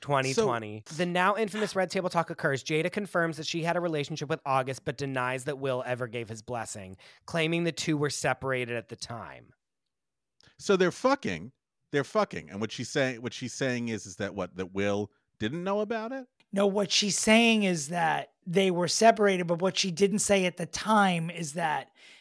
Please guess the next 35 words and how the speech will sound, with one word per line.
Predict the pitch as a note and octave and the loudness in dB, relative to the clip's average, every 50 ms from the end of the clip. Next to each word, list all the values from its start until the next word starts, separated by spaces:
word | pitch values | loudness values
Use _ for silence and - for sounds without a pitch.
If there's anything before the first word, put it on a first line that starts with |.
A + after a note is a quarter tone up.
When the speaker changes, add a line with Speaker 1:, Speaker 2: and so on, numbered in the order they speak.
| _ _ - | _ _ -4
Speaker 3:
they'd | F3+ D#3+ G3+ F#3 F3 D#3+ | 2 4 4 4 4 2
been | F#3 F3 F3 F3 D#3+ | 0 0 0 0 -2
separated | - - F#3+ E3+ - F3 E3+ F3 E3+ D#3+ D#3 D#3+ D3 - | -2 -2 -2 -2 -2 -2 -4 -4 -4 -6 -8 -10 -8 -6
since | - - - - - G3+ F#3+ F3+ - - - | -4 -4 0 2 4 4 4 4 2 -2 -4
then | - C#3+ A2+ G2+ F#2 F#2+ - _ _ - | -2 -2 -4 -4 -4 -8 -16 _ _ -4
and | G3 G3 G3 G3 F#3+ F3 E3+ | -2 0 2 2 2 2 4
long | F3 E3+ E3+ E3 D#3 D3 | 4 4 4 2 -2 -6
before. | C#3+ D3+ - - - D#3+ D#3 B2+ F#2+ F2+ - - _ _ _ _ _ _ _ - | -8 -12 -10 -8 -6 -6 -6 -6 -8 -10 -14 -18 _ _ _ _ _ _ _ -10
Speaker 2:
Ah, | F#2 A2 A#2+ B2 C3+ C#3 C#3+ C#3 C#3+ C#3 B2+ A#2 A2 G2+ F#2 F2 D#2+ D2+ D2+ D2 - - _ _ _ _ - G2+ | -8 -8 -6 -8 -8 -8 -8 -8 -8 -8 -8 -8 -8 -8 -10 -12 -14 -14 -16 -20 -20 -20 _ _ _ _ -18 -18
okay. | - - - - - - | -16 -16 -18 -12 0 6
Speaker 3:
That's | G#3+ A3 A#3+ B3+ - - | 8 8 8 8 8 10
basically | C#4 C4+ B3+ G3 G#3 A3 G3+ | 10 10 10 10 8 8 10
what | F#3+ G#3 G#3 | 10 10 12
it | B3 | 12
is. | C4 G#3+ - | 10 10 10
So | G#3+ G3 | 6 6
she | - A#3 A#3+ | 6 4 4
didn't | C4 C#4 C4+ B3+ | 4 2 4 8
lie | A#3 A3+ A#3 B3 B3 | 8 10 10 10 8
when | B3 A3+ | 6 4
she | D3+ F#3+ G3+ | 0 0 -2
said | - - A#3+ G#3+ F3+ | 0 2 2 2 4
that | F3+ G3 E3 | 2 4 4
they | G#3 G3 F#3 | 6 4 4
were | E3 E3+ | 4 2
separated | - - A3+ G#3+ G#3 A3 G#3+ G3+ F#3 E3+ E3+ | 2 4 4 4 6 6 4 4 4 2 -2
at | E3+ - - | -4 -4 -6
the | E3+ | -8
time. | - - E3 A#3 A3 F#3 E3+ D#3+ D#3+ D#3 D3+ | -6 -2 2 4 6 6 4 4 0 0 2
They | D#3 G3 G3 G3 | 4 4 6 6
were | G3 F#3+ | 6 6
also | E3+ F#3 G#3+ G#3+ - G#3+ | 6 6 4 6 6 6
still | F#3 - - - - G#3+ G#3 F#3 D#3+ | 6 4 4 4 8 8 8 8 6
separated | - - - A3+ G3+ G#3 F#3+ F3 E3+ E3 D#3+ D#3 D#3 C#3+ | 0 2 4 4 4 4 2 0 0 0 0 -2 -4 -4
when | D3+ D#3 D3+ D3+ C#3+ | -4 -4 -4 -4 -8